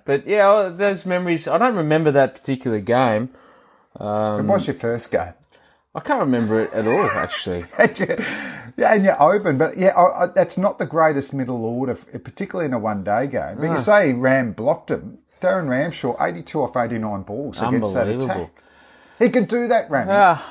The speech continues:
Speaker 1: I don't know actually how I got to open the batting because I'm not sure what Stillman was doing.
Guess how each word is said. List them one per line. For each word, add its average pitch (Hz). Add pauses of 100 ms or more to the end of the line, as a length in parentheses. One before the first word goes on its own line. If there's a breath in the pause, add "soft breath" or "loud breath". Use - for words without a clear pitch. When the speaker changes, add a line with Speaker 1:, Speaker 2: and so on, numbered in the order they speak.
Speaker 1:
I 208
don't 330
know 381
actually 208
how 151
I 135
got 139
to 127
open 131
the 113
batting 113
because 120
I'm -
not 233
sure 139
what 113
Stillman 127
was 95
doing. 98